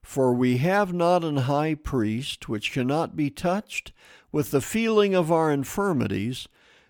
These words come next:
but was in all points tempted like as we are,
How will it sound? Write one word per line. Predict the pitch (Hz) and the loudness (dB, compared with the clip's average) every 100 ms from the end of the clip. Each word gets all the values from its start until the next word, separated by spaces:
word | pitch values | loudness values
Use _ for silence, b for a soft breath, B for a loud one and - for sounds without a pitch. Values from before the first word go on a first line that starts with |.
| b | b
but | 147 139 | 0 2
was | 147 147 131 | 4 2 2
in | 143 | 0
all | 98 165 214 214 | 2 4 4 2
points | 202 196 190 190 175 - | 2 0 2 2 -2 -6
tempted | - 190 190 202 185 156 | 0 0 0 2 2 2
like | 135 139 151 - | 2 2 0 -2
as | 147 123 | -6 -4
we | 127 160 202 | -2 0 2
are, | 139 110 104 110 113 | 0 0 -2 -4 -6